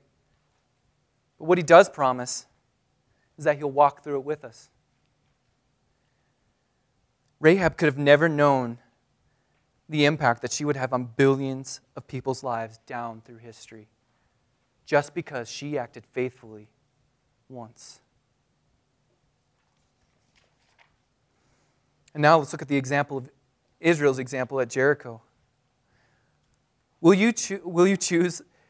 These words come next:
to take steps of faithfulness even when you may look foolish? Will you say,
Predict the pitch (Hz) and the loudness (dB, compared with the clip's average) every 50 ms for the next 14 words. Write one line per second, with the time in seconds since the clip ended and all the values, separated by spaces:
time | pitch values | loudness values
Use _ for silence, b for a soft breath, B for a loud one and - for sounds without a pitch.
0 | _ _ _ _ - 170 - - 170 165 160 - - - 175 156 156 - - 165 | _ _ _ _ -10 -8 -2 2 2 2 2 0 2 6 6 6 6 4 -2 -6
1 | - - 156 156 156 156 175 160 160 160 170 - - - - _ _ _ _ _ | 0 2 2 2 2 0 -4 -6 -4 -6 -6 -8 -12 -18 -20 _ _ _ _ _
2 | _ _ _ _ _ _ _ _ _ _ - 175 160 156 175 170 170 165 160 160 | _ _ _ _ _ _ _ _ _ _ -12 -10 -10 -8 -8 -8 -8 -8 -8 -8
3 | 160 160 160 156 151 - _ - 151 143 147 156 165 165 - - - _ _ _ | -8 -8 -8 -8 -10 -12 _ -14 -12 -10 -8 -8 -10 -10 -14 -20 -20 _ _ _
4 | _ _ _ _ _ _ _ _ _ _ _ _ _ _ _ _ _ _ _ _ | _ _ _ _ _ _ _ _ _ _ _ _ _ _ _ _ _ _ _ _
5 | _ _ _ _ _ _ _ _ _ _ _ _ _ _ _ - 175 175 185 185 | _ _ _ _ _ _ _ _ _ _ _ _ _ _ _ -12 -4 0 0 2
6 | 180 190 180 - - 185 175 170 151 151 | 2 0 -4 0 2 2 2 2 0 -6